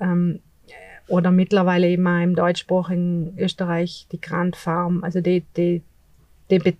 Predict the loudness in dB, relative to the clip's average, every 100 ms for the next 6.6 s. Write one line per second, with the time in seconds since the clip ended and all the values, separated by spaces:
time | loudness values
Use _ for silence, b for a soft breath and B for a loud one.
0 | 2 2 4 2 2 2 2 0 0 0
1 | 2 4 2 0 _ _ _ _ 2 4
2 | 6 4 2 0 -2 0 2 4 4 4
3 | 4 4 4 4 4 4 4 4 2 0
4 | 2 2 4 2 2 2 0 2 0 2
5 | 2 2 2 2 2 2 2 2 2 2
6 | 2 2 0 -2 -2 -2